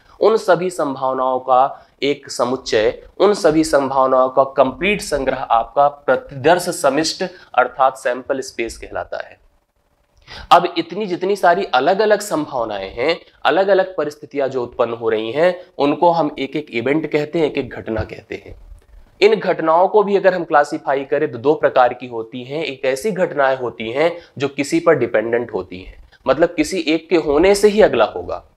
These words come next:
जिसको हम लोग डिपेंडेंट कहते हैं, परतंत्र कहते हैं। लेकिन कुछ घटनाएं ऐसी होती हैं जो कि अपने में डिपेंडेंट होती हैं, मतलब इंडिपेंडेंट होती है, वो स्वतंत्र होती हैं। आपकी इस पूरी प्रोबेबिलिटी के दो ही मुख्य रूप हैं, एक तो सैंपल स्पेस, दूसरा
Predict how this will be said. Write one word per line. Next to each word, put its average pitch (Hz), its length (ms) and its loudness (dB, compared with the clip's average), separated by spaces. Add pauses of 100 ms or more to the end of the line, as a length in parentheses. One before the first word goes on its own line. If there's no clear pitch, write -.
(400)
जिसको 170 260 4
हम 147 220 0
लोग 139 180 0
डिपेंडेंट 127 520 -2
कहते 156 260 0
हैं, 160 140 -2
परतंत्र 151 460 0
कहते 165 360 2
हैं। 196 240 -4 (240)
लेकिन 143 260 2
कुछ 165 200 0
घटनाएं 143 440 0
ऐसी 135 240 -2
होती 131 340 -4
हैं 135 140 -4
जो 123 160 -2
कि 135 140 -6
अपने 127 320 0
में 180 260 4
डिपेंडेंट 139 480 0
होती 127 280 -4
हैं, 151 140 -2
मतलब 127 320 -2
इंडिपेंडेंट 131 680 2
होती 117 240 -2
है, 135 60 0
वो 123 60 -2
स्वतंत्र 110 420 0
होती 87 340 -10
हैं। 92 200 -18 (1080)
आपकी 160 380 2
इस 226 140 -12
पूरी 202 240 -4
प्रोबेबिलिटी 170 600 0
के 196 160 -2
दो 151 240 0
ही 175 160 -4
मुख्य 160 320 -2
रूप 131 260 -2
हैं, 170 140 -6
एक 143 260 -8
तो 156 60 -2
सैंपल 127 440 -2
स्पेस, 156 340 -4
दूसरा 120 380 -2